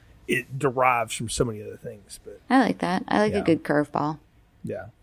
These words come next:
Speaker 1: it's definitely worth it. But this was a good, fun curveball here for Valentine's Day as we're doing fun things here on Film Strip. Lots of cool stuff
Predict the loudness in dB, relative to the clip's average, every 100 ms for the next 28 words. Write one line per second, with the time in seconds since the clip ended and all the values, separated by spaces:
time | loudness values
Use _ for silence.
0 | _ -14 4 4 4 0 0 -4 -6 -6
1 | -2 2 2 2 -2 0 0 0 0 2
2 | 2 2 4 4 4 6 6 4 4 4
3 | 0 2 2 2 2 2 2 2 4 4
4 | 0 -6 -10 -2 2 2 4 4 6 2
5 | 0 0 4 4 6 6 8 8 6 4
6 | 6 6 4 0 0 -2 -2 -4 -2 0
7 | 0 0 -2 -2